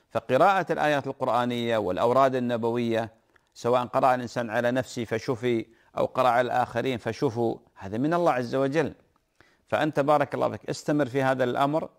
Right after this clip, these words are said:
ما دام الحمد لله أولًا على عقيدة سليمة وعلى منهج طيب، وأيضًا تقرأ الآيات القرآنية، الفاتحة وآية الكرسي والق-، والمعوذات.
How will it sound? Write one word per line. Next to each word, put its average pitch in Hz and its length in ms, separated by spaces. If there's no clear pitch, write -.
ما 120 160
دام 123 220
الحمد 120 320
لله 110 140
أولًا 113 400
على 107 200
عقيدة 120 360
سليمة 135 520
وعلى 113 280
منهج 117 340
طيب، 143 420
وأيضًا 123 380
تقرأ 117 380
الآيات 117 320
القرآنية، 127 760
الفاتحة 120 580
وآية 110 320
الكرسي 127 480
والق-، 107 280
والمعوذات. 110 960